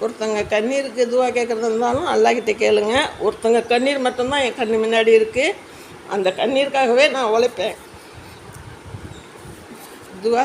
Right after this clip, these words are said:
செய்யுங்க. அஸ்ஸலாமு அலைக்கும் வரஹ்மத்துல்லாஹி வபரகாத்துஹு. முஜிபுத்தீன். ம், YouTube சேனல் சப்ஸ்கிரைப் பண்ணுங்க.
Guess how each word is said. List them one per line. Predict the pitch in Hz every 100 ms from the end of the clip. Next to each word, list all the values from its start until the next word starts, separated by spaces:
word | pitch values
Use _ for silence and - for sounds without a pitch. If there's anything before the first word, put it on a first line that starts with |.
| 247
செய்யுங்க. | 214 214 240 233
அஸ்ஸலாமு | - 202 240 277 220
அலைக்கும் | 233 208 220 220
வரஹ்மத்துல்லாஹி | 220 214 226 220 233 240 269
வபரகாத்துஹு. | 220 226 226 220 233 226
முஜிபுத்தீன். | 208 220 233 220 220 220 - - - - - - - - - - - - - - - - - -
ம், | 190 214 220 220 214 208 202 208 - - - - - - - - - - - - -
YouTube | 196 - 202 214
சேனல் | 311 285 196 190
சப்ஸ்கிரைப் | 190 247 - 214 226
பண்ணுங்க. | 214 185 196 196 202